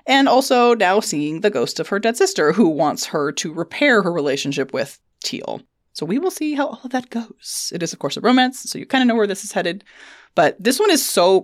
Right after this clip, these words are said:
planty, like, so, so much plant talk, and I love that kind of magic. So it was really fun to see, and it's, you know, very kind of naturally woven into this in the way that feels a little bit like magical realism.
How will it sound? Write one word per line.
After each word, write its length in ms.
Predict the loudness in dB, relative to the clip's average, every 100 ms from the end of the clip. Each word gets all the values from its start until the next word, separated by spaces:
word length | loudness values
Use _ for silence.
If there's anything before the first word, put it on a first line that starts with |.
| 0
planty, 580 | -2 2 2 0 -4 -4
like, 160 | -4
so, 300 | 0 2 2
so 200 | 2 -2
much 300 | -2 -4 -6
plant 320 | -2 0 0
talk, 300 | 2 2 2
and 100 | 0
I 60 | 0
love 440 | 0 2 4 2
that 160 | -2 -4
kind 220 | -4 -4
of 100 | -4
magic. 560 | -2 -2 0 -2 -2 -10
So 120 | -2
it 60 | -2
was 160 | -2 -6
really 180 | -6
fun 260 | -2 -2 -2
to 80 | -4
see, 240 | -6 -4
and 100 | -4
it's, 200 | -4 -8 -12
you 80 | -8
know, 120 | -6
very 360 | -6 -6 -6 -8 -16 -20 _
kind 140 | -8 -4
of 80 | 0
naturally 480 | 0 0 -2 -2
woven 340 | 2 2 2 0
into 320 | -2 -2 -2
this 220 | -2 -2
in 60 | -2
the 60 |
way 120 | 0 0
that 160 | 0
feels 180 | -2 -2
a 40 |
little 180 | 0 -2
bit 100 | -2
like 160 | -4 -2
magical 360 | -4 -6 -4
realism. 500 | 2 6 6 6 4